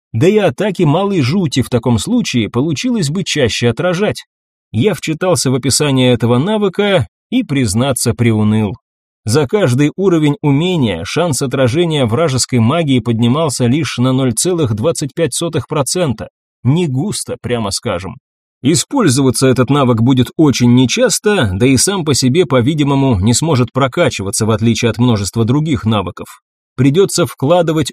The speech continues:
уйму свободных очков навыков, чтобы заметить хоть какой-то полезный эффект от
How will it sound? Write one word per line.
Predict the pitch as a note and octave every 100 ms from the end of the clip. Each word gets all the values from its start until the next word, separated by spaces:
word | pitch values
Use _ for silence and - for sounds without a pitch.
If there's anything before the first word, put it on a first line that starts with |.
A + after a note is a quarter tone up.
| -
уйму | G#3 G3 D3 A#2+
свободных | - B2 C3 C#3+ G#2+ G2 -
очков | - - B2
навыков, | C#3+ G#3 G3 - E3+ -
чтобы | - F#3 C#3
заметить | C#3+ C#3+ F3+ E3 C3+
хоть | A#2+ F3 -
какой-то | D#3 - F3 C3+ C3
полезный | B2+ C3 D#3 A2+ B2+ A#2
эффект | - E3 - -
от | B2+